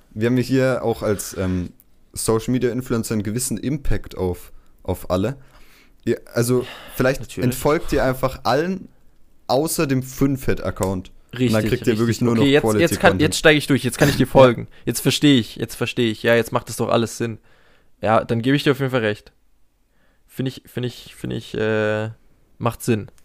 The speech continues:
Speaker 2: Macht
Speaker 1: Ja.
Speaker 2: auf jeden Fall Sinn.
Speaker 1: Gut.
Speaker 2: Ähm,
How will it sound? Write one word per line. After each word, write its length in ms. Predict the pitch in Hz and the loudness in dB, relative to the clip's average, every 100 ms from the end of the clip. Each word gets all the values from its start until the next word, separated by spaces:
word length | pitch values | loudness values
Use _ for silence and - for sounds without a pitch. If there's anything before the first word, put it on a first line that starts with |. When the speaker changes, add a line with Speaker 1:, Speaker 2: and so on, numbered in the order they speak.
| _ - | _ -8
Speaker 2:
Macht 140 | 107 | -4
Speaker 1:
Ja. 80 | 107 | -2
Speaker 2:
auf 80 | 110 | -4
jeden 140 | 110 | -6
Fall 160 | 107 101 | -6 -6
Sinn. 240 | 107 101 - _ - - - _ _ - - - | -6 -10 -14 _ -20 -20 -20 _ _ -20 -20 -4
Speaker 1:
Gut. 160 | 165 - | -2 2
Speaker 2:
Ähm, 800 | 117 113 113 110 110 110 110 | 4 4 0 -2 -2 -2 -2